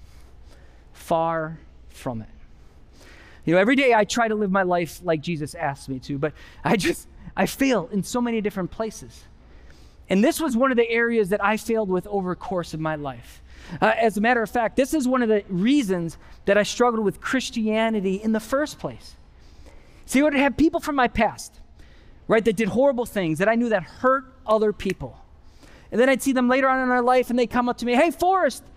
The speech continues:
dude, I found Jesus. And look, I'm being blessed in so many different ways, and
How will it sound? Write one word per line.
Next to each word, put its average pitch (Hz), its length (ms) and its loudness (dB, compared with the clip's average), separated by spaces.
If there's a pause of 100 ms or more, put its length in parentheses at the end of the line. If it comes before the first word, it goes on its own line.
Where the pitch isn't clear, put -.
(280)
dude, 339 280 4
I 226 100 4
found 302 300 2
Jesus. 269 600 -2 (400)
And 247 140 2
look, 370 180 4
I'm 269 120 4
being 262 220 2
blessed 285 440 2
in 233 120 -4
so 277 200 2
many 269 220 0
different 220 320 0
ways, 240 420 4
and 175 160 -2